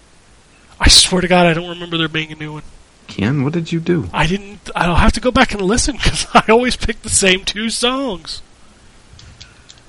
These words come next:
Speaker 1: He said, "Just remember hearing it after it was mentioned in this week's show."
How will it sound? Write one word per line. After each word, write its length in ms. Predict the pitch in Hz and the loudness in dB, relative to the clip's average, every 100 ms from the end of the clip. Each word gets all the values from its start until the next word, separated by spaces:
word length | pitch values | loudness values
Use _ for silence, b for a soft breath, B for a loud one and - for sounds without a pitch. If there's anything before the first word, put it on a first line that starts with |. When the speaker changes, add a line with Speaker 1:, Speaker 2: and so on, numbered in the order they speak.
| - | -12
Speaker 1:
He 60 | - | -2
said, 200 | 185 175 | 0 2
"Just 220 | 196 - | 2 2
remember 240 | 214 190 | 0 -2
hearing 300 | 180 196 190 180 | 0 0 0 0
it 60 | |
after 260 | 175 175 185 | 0 0 -4
it 60 | 180 | -8
was 160 | 151 | -8
mentioned 320 | 175 170 175 170 | -8 -6 -6 -8
in 60 | 170 | -12
this 180 | 165 175 | -8 -6
week's 180 | 165 | -6
show." 280 | - 170 151 | -4 -4 -6